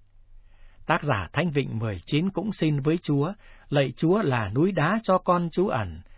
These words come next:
là đấng cứu chuộc con, cúi xin Ngài vui nhận bấy nhiêu lời miệng lưỡi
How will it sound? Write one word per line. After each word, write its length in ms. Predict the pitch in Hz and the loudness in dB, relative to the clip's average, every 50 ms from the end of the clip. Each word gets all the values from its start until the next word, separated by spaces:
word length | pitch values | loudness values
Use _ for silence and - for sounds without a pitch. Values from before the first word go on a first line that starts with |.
| - - | -12 -6
là 180 | 139 131 120 | -2 -2 0
đấng 280 | 123 123 131 165 202 220 | 0 0 0 0 0 0
cứu 240 | - 160 165 208 226 - | 2 2 2 2 0 -2
chuộc 240 | - 123 98 90 - _ | -4 -6 -8 -8 -10 _
con, 300 | - 143 143 143 143 143 - - - - - - - | -2 0 0 0 -2 -4 -6 -12 -20 -20 -20 -16 -2
cúi 180 | - 165 208 220 - | 2 4 4 4 4
xin 200 | - 196 190 165 | 2 2 2 2
Ngài 300 | 139 127 117 113 107 101 | 2 0 0 0 -2 -4
vui 200 | 104 143 190 190 | -2 0 0 2
nhận 260 | 165 143 135 127 117 - - - - | 2 2 0 0 0 -4 -8 -4 0
bấy 160 | 143 160 208 | 0 2 2
nhiêu 260 | 214 190 180 180 156 | 4 4 4 4 2
lời 320 | 127 117 110 104 92 87 95 | 2 0 -2 -2 -4 -6 -4
miệng 360 | 107 123 127 123 117 107 117 | -4 -2 -2 -2 -4 -4 -4
lưỡi 200 | 123 131 - | -4 -4 -4